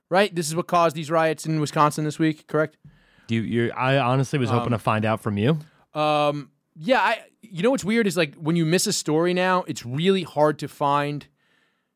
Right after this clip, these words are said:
Speaker 1: the initial articles. So I was like, I,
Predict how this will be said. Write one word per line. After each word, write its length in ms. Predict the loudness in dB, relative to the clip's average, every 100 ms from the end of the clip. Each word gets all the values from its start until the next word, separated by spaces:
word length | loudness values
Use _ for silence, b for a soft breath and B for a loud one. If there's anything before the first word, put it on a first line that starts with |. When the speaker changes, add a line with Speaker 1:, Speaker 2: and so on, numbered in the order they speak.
| _ _ -8
Speaker 1:
the 160 | -2 0
initial 520 | 0 -2 0 -2 0
articles. 560 | -2 -2 -6 -12 -14 -14
So 400 | -8 -2 0 0
I 160 | -2 -2
was 120 | -2
like, 260 | -2 -4 -6 _
I, 160 | -2